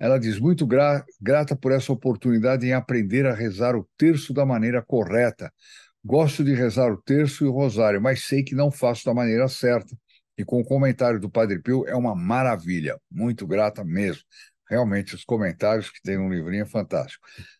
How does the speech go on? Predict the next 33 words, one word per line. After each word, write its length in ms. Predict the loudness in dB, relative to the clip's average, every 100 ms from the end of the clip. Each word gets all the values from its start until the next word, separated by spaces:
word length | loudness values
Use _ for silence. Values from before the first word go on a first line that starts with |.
| _
Dona 280 | 0 2 2
Mávia, 680 | 2 0 0 -2 -2 -2 -4 _ _ _ _ _ _ _
deve 200 | -6 -2
ser 80 | -2
assim 240 | -2 0
que 80 | -2
se 100 | -2
pronuncia, 420 | -2 0 -2 0
ela 140 | 0 0
diz, 220 | -4 -2
"Salve 260 | 0 0
Maria, 420 | 0 2 2 2 -2 _ _ _ _ _ -2
conheci 460 | 0 2 0 0
o 40 | 0
Padre 360 | 4 2 2
Pio 160 | 0 0
através 400 | 2 0 0 0
da 80 | 0
minha 200 | 0 -2
tia, 320 | -4 0 0
que 120 | 0
é 40 | -6
filha 220 | 0 -2
espiritual 580 | -2 0 0 2 0 2
dele, 300 | 2 2 2
e 60 |
comecei 560 | 0 -2 -2 0 2 2
a 60 |
pedir 340 | 2 0 4 2
a 40 |
intercessão 640 | 2 0 0 -2 -2 0 0
dele 280 | 2 0
também. 500 | 0 0 2 0 0